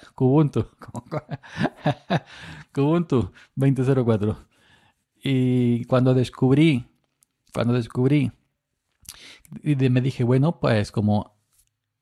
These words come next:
ellos ponen el P P A de Ubuntu, de Ubuntu Studio Control, y te dicen, 'Mira, instala la, esto y también estos plugins si quieres'", digo, "Pues ya está". Simplemente si tú un Ubuntu o un sabor Ubuntu oficial le pones el P P A de Ubuntu, de Ubuntu Studio Control y de Ubuntu Studio, pues,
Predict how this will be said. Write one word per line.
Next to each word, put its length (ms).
ellos 280
ponen 300
el 100
P 140
P 160
A 80
de 60
Ubuntu, 360
de 320
Ubuntu 280
Studio 500
Control, 520
y 100
te 120
dicen, 480
'Mira, 260
instala 300
la, 280
esto 320
y 100
también 260
estos 180
plugins 320
si 100
quieres'", 440
digo, 220
"Pues 160
ya 80
está". 240
Simplemente 540
si 120
tú 140
un 80
Ubuntu 440
o 40
un 120
sabor 240
Ubuntu 260
oficial 380
le 80
pones 320
el 60
P 120
P 180
A 60
de 80
Ubuntu, 340
de 380
Ubuntu 260
Studio 280
Control 440
y 140
de 180
Ubuntu 580
Studio, 520
pues, 200